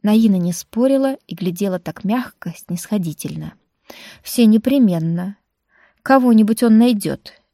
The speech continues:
и приведёт. А там уж пробуй. Может, с ней и выйдет что". Губы Розалии трогает улыбка,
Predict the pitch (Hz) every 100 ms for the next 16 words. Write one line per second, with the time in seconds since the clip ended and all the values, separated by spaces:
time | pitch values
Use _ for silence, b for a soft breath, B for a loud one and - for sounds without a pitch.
0 | _ 254 330 339 330 214 160 147 - _
1 | _ _ _ _ 262 254 226 214 - -
2 | 285 226 190 233 233 _ _ _ _ 240
3 | 226 220 - 202 196 190 156 165 185 -
4 | - - 254 - _ _ _ _ _ _
5 | _ _ _ _ _ - 233 320 190 170
6 | 170 262 294 285 262 202 208 208 202 170
7 | 170 170 - 170 170